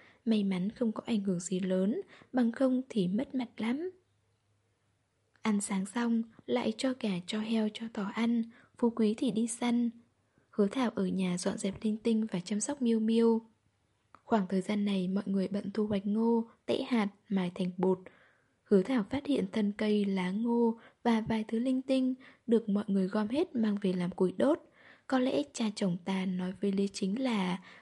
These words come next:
ông ta đều thông báo cho mọi người hết rồi. Người trong thôn rất nghe lời Lý Chính, sớm đem những cây và gốc còn lại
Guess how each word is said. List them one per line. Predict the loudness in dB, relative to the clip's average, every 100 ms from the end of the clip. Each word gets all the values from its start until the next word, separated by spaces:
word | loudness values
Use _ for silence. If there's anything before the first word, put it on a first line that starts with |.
| _
ông | 0 2
ta | 2 2
đều | 2 2
thông | 2 -2 0
báo | -2 -2
cho | -2
mọi | -2 0
người | -2
hết | 0 -2
rồi. | 0 2 4 4 2 -6 _ _ _ _ _ _ _ _ _ _ _ _ _ -10 4
Người | 6 6
trong | 4 0
thôn | 2 2 2
rất | 2 2
nghe | 2
lời | 2 2
Lý | 2 0
Chính, | 2 2 0 -4 -14 _
sớm | 4 4 4
đem | 2 2
những | 0 -4 -8 -10
cây | 0 2 2 0
và | -4 -2
gốc | -4 -2
còn | -2 -2
lại | -4 -4 -6